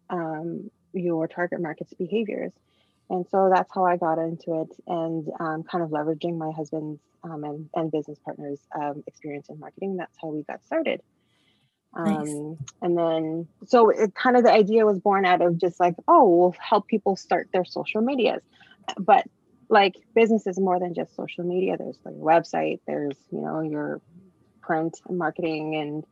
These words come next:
Speaker 1: um, and then your social media. So that's kind of how we got into it together.
Speaker 2: Yeah, that's really cool. Um,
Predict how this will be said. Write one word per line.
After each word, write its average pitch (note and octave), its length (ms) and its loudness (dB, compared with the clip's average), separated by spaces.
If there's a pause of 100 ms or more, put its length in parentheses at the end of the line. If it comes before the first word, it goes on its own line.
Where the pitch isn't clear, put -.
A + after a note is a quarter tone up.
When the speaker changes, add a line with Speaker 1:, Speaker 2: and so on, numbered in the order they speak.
(520)
Speaker 1:
um, D#3 480 -2
and F#3 240 2
then G3+ 200 4
your D#3+ 100 -2
social D3+ 340 -10
media. D3+ 400 -8 (100)
So F3+ 220 4 (320)
that's B3+ 120 -2
kind G#3+ 180 0
of G3 100 0
how F3+ 400 4 (160)
we F3 80 0
got E3+ 180 -2
into E3 220 -6
it - 140 -8
together. - 360 -6 (640)
Speaker 2:
Yeah, F3 180 -6 (260)
that's - 200 -18
really F3+ 220 -10
cool. G3+ 340 -6 (540)
Um, G3 560 2